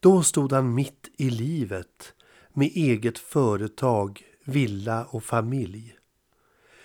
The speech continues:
Nu vakar han vid sidan av sin särbos långt utdragna dödskamp, helt isolerad från omvärlden.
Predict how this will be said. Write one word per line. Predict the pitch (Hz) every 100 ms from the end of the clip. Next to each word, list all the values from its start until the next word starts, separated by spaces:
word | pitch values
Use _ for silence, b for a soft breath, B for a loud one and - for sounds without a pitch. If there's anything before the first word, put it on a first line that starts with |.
| b b
Nu | 143 151 139
vakar | 139 110 98 - 117
han | 107 110 107 107
vid | 110 117
sidan | - 120 107 104 101 110
av | 120 113
sin | 98 - 123 113
särbos | - - 117 117 113 113 120 107 - - - B B B
långt | 123 135 151 135 120 - -
utdragna | 131 110 - - 107 98 95 104
dödskamp, | 101 117 - - - 156 110 95 - - _ b b b b b
helt | - 165 147 123 - -
isolerad | 131 - 127 110 104 101 101 104
från | - 110
omvärlden. | - 113 98 92 90 92 104 107